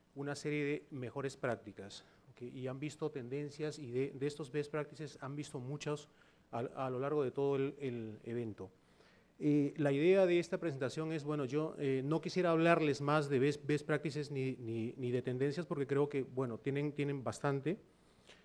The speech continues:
Lo, lo que quisiera contarles es más bien cómo hacer para seleccionar los best practices más apropiados de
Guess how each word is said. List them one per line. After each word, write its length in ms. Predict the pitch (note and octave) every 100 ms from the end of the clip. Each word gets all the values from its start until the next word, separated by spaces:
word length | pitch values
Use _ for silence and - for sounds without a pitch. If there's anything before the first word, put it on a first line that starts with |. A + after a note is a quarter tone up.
| _ -
Lo, 160 | B2+ C3
lo 160 | D3+ C#3+
que 100 | C3+
quisiera 300 | C3 E3+ F#3
contarles 540 | F3 E3+ E3 D#3+ -
es 260 | D#3 - C#3
más 340 | B2+ G#3+ -
bien 360 | E3 D#3 D3 - _ _ _ _ -
cómo 260 | E3+ F#3
hacer 280 | F3+ F#3+ F3
para 220 | E3+ E3
seleccionar 580 | - C#3 B2 C3+ C#3 D#3+
los 180 | D#3+ -
best 220 | D#3 D3+
practices 480 | E3 E3 C#3+ C#3 A#2+
más 240 | C#3 D3+ D#3+
apropiados 840 | C3+ C3 A2 D3 D3 D3+ G#3+ - - _ _ -
de 360 | B2 B2 B2